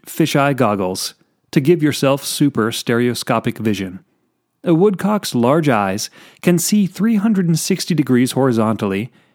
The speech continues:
and one hundred and eighty degrees vertically. Next up, fashion yourself some stubby, rounded wings to flap vigorously as you propel yourself through the woods.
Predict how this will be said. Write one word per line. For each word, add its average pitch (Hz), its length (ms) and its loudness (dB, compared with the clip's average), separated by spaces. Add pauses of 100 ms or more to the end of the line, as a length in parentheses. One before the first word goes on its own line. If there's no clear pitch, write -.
(220)
and 120 180 0
one 165 180 2
hundred 139 280 2
and 151 100 -2
eighty 135 260 2
degrees 117 400 0
vertically. 117 580 -4 (800)
Next 160 400 0
up, 165 220 0 (320)
fashion 202 500 0
yourself 143 420 0
some 113 220 -4
stubby, 165 560 -2
rounded 127 460 0
wings 110 440 -2
to 135 100 -4
flap 147 360 -2
vigorously 104 720 -2 (240)
as 135 160 2
you 147 80 4
propel 165 400 0
yourself 110 400 -2
through 131 200 -4
the 143 100 2
woods. 110 480 -2